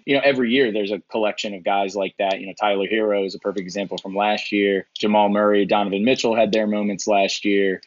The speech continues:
as well. So those would be the kind of guys that I would be kind of targeting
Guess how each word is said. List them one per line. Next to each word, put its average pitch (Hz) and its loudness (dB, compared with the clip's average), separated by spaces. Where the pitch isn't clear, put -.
as 98 -2
well. 104 2
So 113 2
those 151 4
would 135 2
be 117 4
the - -10
kind 104 -2
of 92 -4
guys 95 0
that 92 -2
I 95 0
would 95 -2
be 90 0
kind 107 0
of 85 -6
targeting 92 0